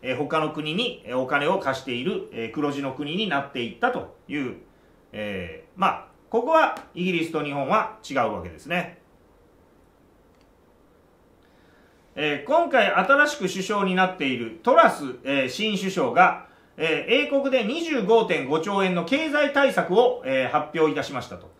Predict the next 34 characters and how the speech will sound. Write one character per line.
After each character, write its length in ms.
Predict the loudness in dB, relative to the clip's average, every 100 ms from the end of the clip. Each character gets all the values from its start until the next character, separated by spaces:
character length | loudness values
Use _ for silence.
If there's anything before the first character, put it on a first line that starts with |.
| _ _ _
こ 100 | 6
れ 80 | 8
は 100 | 8
千 320 | 4 -2 -2
九 120 | 0
百 220 | 2 2
七 260 | 2 4 2
十 180 | 0 -2
二 100 | 0
年 260 | -2 -2 2
以 60 |
来 200 | 2 2
の 180 | 0 2
大 200 | 4 4
型 260 | 4 2 2
減 240 | 0 -2
税、 300 | -4 -8 -6
景 240 | -4 -2 -4
気 140 | -2
対 180 | 0 0
策 220 | -2 -6
で 80 | -4
す 100 | -2
よ 80 | -2
と。 220 | -4 -14 -20 _ _ _ _ 2
ま 160 | 6
あ、 20 |
あ 40 | 6
る 100 | 4
種、 300 | -2 -8 -10 _ _ _
ま 100 | 2
あ、 240 | 2 0 -14 _
ま 220 | -2 0
あ、 40 | 0